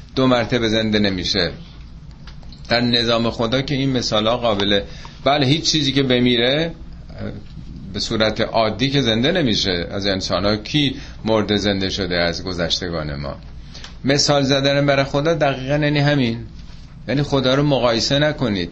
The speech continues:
تمثیل قرار ندین. تمثال در زبان عربی یعنی مجسمه دیگه نیست. نمیتونید اینا رو تجسم بکنید، تصویر بکنید،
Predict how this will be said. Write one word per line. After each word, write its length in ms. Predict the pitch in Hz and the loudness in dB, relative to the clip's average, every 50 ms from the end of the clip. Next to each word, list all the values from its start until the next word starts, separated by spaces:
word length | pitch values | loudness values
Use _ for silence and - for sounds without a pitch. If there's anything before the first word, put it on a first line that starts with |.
| - | -8
تمثیل 840 | - - 110 104 107 110 107 101 - - - 139 151 160 160 151 143 131 | -10 -4 0 0 0 2 0 0 0 0 2 2 4 4 4 4 2 2
قرار 540 | 117 117 113 113 113 120 127 123 127 135 | 2 2 2 4 4 2 2 2 2 2
ندین. 340 | 127 123 104 101 87 82 82 - - - - - - - - - - - - - - 76 104 - - - 110 98 87 104 - - | 2 2 2 2 0 0 -4 -6 -10 -16 -16 -16 -16 -16 -18 -18 -18 -16 -12 -10 -8 -6 -6 -6 -6 -6 -6 -6 -6 -6 -8 -4
تمثال 560 | - 131 135 151 165 147 - 151 143 143 143 139 | 0 0 2 2 2 2 2 2 2 2 2 2
در 120 | 131 123 | 2 2
زبان 320 | 110 110 113 113 120 123 | 2 2 2 2 2 2
عربی 340 | 127 123 113 107 104 104 117 | 2 2 2 2 2 2 2
یعنی 160 | 127 123 127 | 2 2 2
مجسمه 680 | 131 127 117 104 107 104 95 - - 107 104 117 139 139 | 2 2 2 2 2 0 0 0 0 0 0 0 0 0
دیگه 260 | 113 95 87 85 82 | 0 0 -2 -2 -2
نیست. 360 | 92 107 123 123 - - - - - - - - - - - - - - - - - - - - - - - - - - - - - - - - - - - - - - 113 | -2 -2 -2 -4 -6 -8 -10 -12 -16 -16 -16 -16 -16 -16 -16 -16 -16 -16 -18 -18 -18 -18 -18 -18 -18 -18 -18 -18 -18 -18 -18 -18 -16 -16 -16 -16 -16 -16 -16 -16 -12 -6 -2
نمیتونید 760 | 117 120 127 143 170 202 208 202 - 170 160 143 135 127 - - | 0 2 4 4 4 2 2 2 2 2 4 4 4 2 0 0
اینا 240 | 127 117 117 113 | 0 2 4 4
رو 220 | 113 113 110 110 107 - 95 92 - - 107 104 - | 4 4 2 2 0 -2 -6 -8 -8 -8 -8 -8 -4
تجسم 680 | - 113 117 107 107 107 98 92 - - 117 107 104 101 | -2 0 0 2 2 2 2 2 0 2 2 2 2 2
بکنید، 580 | 92 90 87 78 - 92 85 82 82 76 69 67 - - | 0 -2 -4 -4 -4 -6 -4 -4 -4 -6 -6 -8 -12 -8
تصویر 640 | - 107 101 92 - - - 107 110 107 101 95 | -4 -2 -2 0 -2 -4 -2 -2 0 0 0 0
بکنید، 600 | 87 90 87 85 - 87 85 87 82 82 76 71 | -2 -4 -6 -6 -6 -6 -4 -4 -4 -6 -6 -8